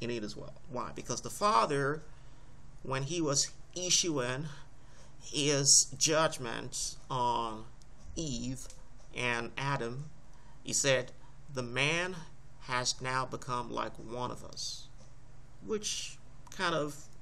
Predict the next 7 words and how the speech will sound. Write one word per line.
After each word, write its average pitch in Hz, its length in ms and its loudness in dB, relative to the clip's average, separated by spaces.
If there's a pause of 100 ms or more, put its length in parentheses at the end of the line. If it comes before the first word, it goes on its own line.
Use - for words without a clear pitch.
(340)
you - 80 -8
know, - 80 -4
validates 143 760 4
what 131 320 0
the 127 80 0
devil 123 240 2
said. 113 440 4